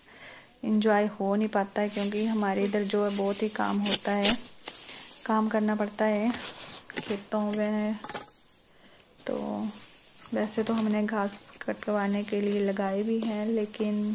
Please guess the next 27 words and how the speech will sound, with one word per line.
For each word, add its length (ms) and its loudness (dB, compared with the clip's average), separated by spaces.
खुद 240 0
भी 140 0
काटना 360 0
है। 100 2
एक 140 2
दो 240 2
दिन 280 2
जो 120 4
है 100 4
हम 320 2
खुद 280 -2
लगाएंगे 520 4
घास 220 2
काटने 380 0
के 120 0
लिए। 200 4
बाकी 480 0
कटवा 300 2
लिया 260 2
हमने 340 2
घास 480 0
और 440 2
पूरा 200 4
पूरा 240 4
दिन 240 2
जो 120 2
है 260 2